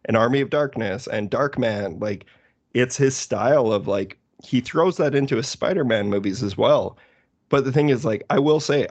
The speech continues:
I made a movie this year and I threw, I consciously threw in a couple Sam Raimi homages, and only a, only a few of them made it into the actual movie because it's really fucking hard to do. It's not that easy to just, like, whip the camera around and have it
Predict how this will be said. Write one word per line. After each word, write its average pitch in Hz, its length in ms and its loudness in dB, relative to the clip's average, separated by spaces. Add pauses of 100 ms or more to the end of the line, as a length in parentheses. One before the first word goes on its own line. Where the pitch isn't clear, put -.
I 160 100 2
made 147 220 4
a - 20 2
movie 131 260 2
this 143 200 0
year 143 180 2
and 123 100 0
I 117 120 2
threw, 117 360 -2
I 120 120 0
consciously 185 600 0
threw 117 300 0
in 107 100 0
a 98 60 -2
couple 107 560 0
Sam 117 260 2
Raimi 110 640 0 (800)
homages, 123 640 2 (420)
and 127 120 4
only 131 360 4
a, 107 120 2 (180)
only 143 300 2
a 131 40 -2
few 131 380 0
of 104 140 -2
them 98 400 -2
made 110 260 2
it 107 120 2
into 107 260 0
the 110 120 0
actual 110 300 0
movie 110 320 2
because 151 320 -4
it's - 180 -6
really 240 280 -2
fucking - 360 -2
hard 160 300 2
to - 80 -2
do. - 380 0 (400)
It's 131 220 2
not 131 220 6
that 123 200 4
easy 127 440 0
to 113 160 0
just, 110 260 0
like, 110 160 0
whip 117 260 4
the 113 120 0
camera 123 460 4
around 101 380 0
and 98 100 -2
have 117 200 0
it 98 140 -6